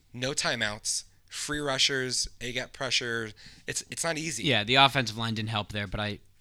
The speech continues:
Speaker 1: That's how you make your money.
Speaker 2: Mm-hmm.
Speaker 1: The, Manny Wilkins wants to play football beyond this level, right? So,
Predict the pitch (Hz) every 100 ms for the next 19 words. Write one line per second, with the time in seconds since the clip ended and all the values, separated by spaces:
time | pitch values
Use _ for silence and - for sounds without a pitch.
0 | - 156 190 180 165 165 151 151 151 101
1 | - - 113 104 98 - 139 147 175 170
2 | 165 160 156 - - 156 143 151 143 131
3 | 117 117 113 110 110 92 95 104 113 -
4 | - - - 135 120